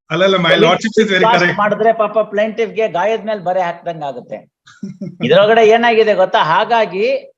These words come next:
Speaker 2: ಹಾಗಾಗಿ ಸಿವಿಲ್ ಲಿಟಿಗೇಷನ್ ಮಾಡುವಾಗ ಪಾರ್ಟಿಗಳನ್ನ ಮಾಡೋದ್ರ ಜೊತೆಗೆ ಡಿಫೆನ್ಸ್ ನಲ್ಲಿ ನೀವು ಹಾಕ್ಬೇಕು.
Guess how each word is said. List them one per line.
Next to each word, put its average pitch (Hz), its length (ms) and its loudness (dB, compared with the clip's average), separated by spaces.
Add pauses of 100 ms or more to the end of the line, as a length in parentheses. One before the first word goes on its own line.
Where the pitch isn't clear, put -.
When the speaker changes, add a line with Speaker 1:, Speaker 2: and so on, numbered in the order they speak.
(160)
Speaker 2:
ಹಾಗಾಗಿ 202 440 -4
ಸಿವಿಲ್ 208 300 -6
ಲಿಟಿಗೇಷನ್ 196 580 -6
ಮಾಡುವಾಗ 156 420 -2 (880)
ಪಾರ್ಟಿಗಳನ್ನ 180 640 -2
ಮಾಡೋದ್ರ 156 460 0
ಜೊತೆಗೆ 135 800 -2 (1400)
ಡಿಫೆನ್ಸ್ 202 400 -4
ನಲ್ಲಿ 196 180 0
ನೀವು 165 140 0
ಹಾಕ್ಬೇಕು. 156 640 -6